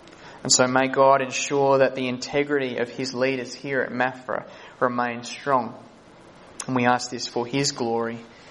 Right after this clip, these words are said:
and for the benefit of his household. Let's pray. Lord, we thank you that,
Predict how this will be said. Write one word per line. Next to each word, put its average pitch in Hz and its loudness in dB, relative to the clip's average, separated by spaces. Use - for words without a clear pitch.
and 120 -6
for - -2
the 113 0
benefit 127 2
of 107 0
his 113 -4
household. 104 -8
Let's - -4
pray. 107 -8
Lord, 143 12
we 143 6
thank 151 6
you 156 6
that, 120 6